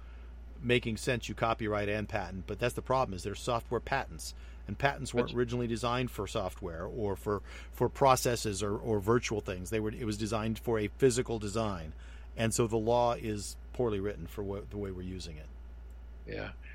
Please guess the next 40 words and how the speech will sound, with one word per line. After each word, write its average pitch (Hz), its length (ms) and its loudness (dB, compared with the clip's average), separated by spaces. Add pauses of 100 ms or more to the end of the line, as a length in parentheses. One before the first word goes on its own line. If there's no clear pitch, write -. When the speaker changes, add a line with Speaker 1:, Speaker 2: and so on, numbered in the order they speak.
(180)
Speaker 2:
but 151 280 8 (200)
by 147 100 4
the 135 120 0
same 147 240 0
token, 139 340 0
having 117 460 0 (260)
invented 143 540 2
a 113 80 2
lot 117 280 4
of 113 120 -2
interesting 113 440 -4
software 120 500 2
early 123 280 6
on, 123 420 4 (760)
uh, 110 320 4 (640)
the, 113 320 2
uh, 110 240 4 (540)
the 123 100 0
guy 135 200 6
who 131 120 4
puts - 400 -4 (140)
a 123 80 -4
lot 131 180 6
of 127 60 8
effort 135 280 2
into 123 180 -2
software 117 560 0 (300)
certainly 117 340 -2
does 117 220 2
a 113 40 -4
lot 113 200 2
of 107 60 0
work, 127 320 2
and 101 120 -4
he 147 100 0
can 113 160 -2
be 113 100 0
ripped 120 300 2
off 113 200 2
just 117 200 -4